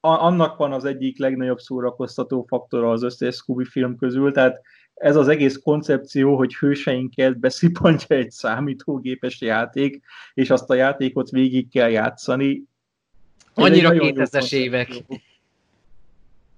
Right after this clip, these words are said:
Speaker 2: Ez
Speaker 1: De ez
Speaker 2: annyira
Speaker 1: egy nagyon jó
Speaker 2: kétezres évek ez a
Speaker 1: koncepció.
Speaker 2: mentalitás, ja.
Speaker 1: De ez egy nagyon jó koncepció, és, ö,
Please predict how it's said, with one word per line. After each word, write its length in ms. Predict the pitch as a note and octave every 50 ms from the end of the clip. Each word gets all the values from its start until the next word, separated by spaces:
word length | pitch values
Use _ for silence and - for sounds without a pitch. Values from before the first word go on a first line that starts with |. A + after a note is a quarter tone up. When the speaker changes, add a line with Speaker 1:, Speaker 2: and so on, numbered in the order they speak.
| _ _ _ _ _ _ _ _ _ _
Speaker 2:
Ez 100 | _ B2+
Speaker 1:
De 80 | C3 F3+
ez 40 | F3
Speaker 2:
annyira 160 | E3 E3+ D#3+
Speaker 1:
egy 60 | D3+
nagyon 240 | A3+ A#3 G#3 E3+ D#3
jó 180 | D3+ D3 D3 -
Speaker 2:
kétezres 280 | - D3+ C#3+ C3+ C#3+
évek 200 | C3+ C3 C3 -
ez 80 | C#3 B2
a 100 | C3+ C3+
Speaker 1:
koncepció. 40 | C#3
Speaker 2:
mentalitás, 720 | C#3 C3 B2+ - C3 B2 A#2+ B2 B2 C3+ B2+ B2 B2 -
ja. 160 | B2 A#2+ C3 B2+ _ _ _ _ _ _ _ _ _ _ _ _ _ _ _ _ _ _ _ _
Speaker 1:
De 120 | - C#3+
ez 80 | D3 D3+
egy 100 | D#3 D#3
nagyon 180 | F3+ G3 F3+ D#3+
jó 120 | D#3 D3
koncepció, 680 | - D3+ D3+ D#3+ - E3 E3 - - - D#3 D3 D3
és, 280 | C#3+ C#3+ C#3 C#3+ - -
ö, 240 | D3 C#3 C3+ C#3